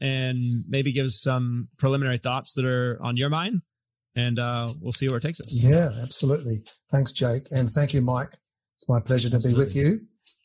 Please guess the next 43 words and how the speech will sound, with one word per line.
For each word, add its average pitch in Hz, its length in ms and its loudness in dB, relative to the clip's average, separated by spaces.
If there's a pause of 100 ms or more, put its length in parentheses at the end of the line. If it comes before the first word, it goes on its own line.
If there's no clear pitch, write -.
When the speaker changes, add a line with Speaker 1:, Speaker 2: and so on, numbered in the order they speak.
(120)
Speaker 2:
um, 123 260 2
today, 160 640 0
or 117 240 -2
this 120 180 2
evening 143 300 4
in 127 100 2
my 131 160 2
case. - 600 0 (300)
Uh, 120 220 2
really 147 240 6
looking 143 240 0
forward 139 280 0
to 139 80 0
getting 127 240 0
to 117 40 0
the 127 120 0
U 127 120 0
S 120 160 2
A. 156 280 0 (260)
We're 135 100 -4
still 139 240 2
tossing 143 440 0
up - 120 -6
where 135 160 2
to 127 80 -2
live, 131 240 2 (600)
um, 120 480 0
but 131 80 -6
it 143 80 -10
looks 139 240 0
like 123 220 -4 (420)
somewhere 143 380 0
on 127 100 -4
the 127 80 -2
East 127 240 0
Coast. - 480 -4 (260)
So 139 160 0
that 143 200 0
gives 143 200 2
you 156 120 0
breathing 147 340 0
room, 127 200 -4
Jake, 127 260 -4